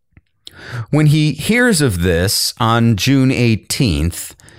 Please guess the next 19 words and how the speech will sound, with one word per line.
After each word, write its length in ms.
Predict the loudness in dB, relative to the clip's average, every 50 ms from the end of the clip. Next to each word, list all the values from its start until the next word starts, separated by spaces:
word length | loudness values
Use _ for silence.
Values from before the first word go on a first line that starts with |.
| -20 -20 -20 -20 -20 -12 -6
Lafayette 760 | -2 -2 0 -2 -2 0 0 0 2 2 2 2 2 0 0 0
writes 400 | 0 0 2 0 -2 -2 -2 0
an 140 | 0 0 0 -2
angry 500 | -2 0 0 0 2 2 2 2 2 2
letter 440 | 2 2 2 2 2 2 2 2 0
to 120 | 0 -2
the 140 | -2 -2 -2
king, 480 | -2 -2 -2 -2 -2 -4 -8 -12 -14 _ _ _ _ _ _ _ _ _ -20 _ _ -8
criticizing 840 | -4 -2 0 0 0 0 0 0 2 2 2 2 2 2 0 0
pretty 260 | 0 0 0 2 2 2
much 320 | 2 2 2 0 -2 -2 -2
everybody 600 | -2 0 2 2 2 2 2 2 2 2 4 4
in 100 | 4 2
the 80 | 2 2
government. 680 | 2 2 2 2 0 -2 -4 -8 -10 -12 -14 -16 -20 -20 _ _ _ _ _ _ _ _ _ _ _ _ _ _ _ _ _ _ _ _ _ _ _ _ _
He 120 | -4 -2 -2
calls 400 | 0 0 0 0 0 0 0 0
Dumouriez, 760 | 2 2 2 4 4 4 4 4 4 4 4 4 2 2 0
quote, 460 | -2 0 0 2 2 2 0 -4 -8